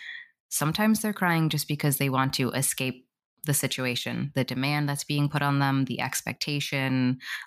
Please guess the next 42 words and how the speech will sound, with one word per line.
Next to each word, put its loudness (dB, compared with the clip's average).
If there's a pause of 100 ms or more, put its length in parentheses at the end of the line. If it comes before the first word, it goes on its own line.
um, 2
the -2
fact -2
that -2
they're -2
being 2
told -4
no 4
and 0
they 0
would -2
like -2
to -6
get -2
right 0
out 0
of -2
that. 0 (300)
Sometimes 0
it's -2
just -4
a 0
form 2
of -2
escape. -4 (760)
So -2 (300)
basically, 0 (600)
everything. -2 (480)
<laughs> -2
Everything 4
can 0
potentially 0
cause -2
crying, -4
right? -2
Or 0
at -2
least -2
that's 0
how 0
it -2
feels. -2